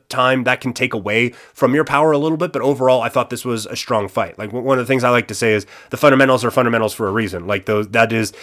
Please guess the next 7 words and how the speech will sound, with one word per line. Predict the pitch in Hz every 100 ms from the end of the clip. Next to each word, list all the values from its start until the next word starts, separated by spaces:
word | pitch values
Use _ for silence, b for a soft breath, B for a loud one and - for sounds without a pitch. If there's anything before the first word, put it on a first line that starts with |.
| B
the | 135
most | 139 139 135
efficient | 123 147 - 139
and | 120
effective | - 127 123 104
way | 127 117 101 92 b b -
to | - 127 113 107 104 98 92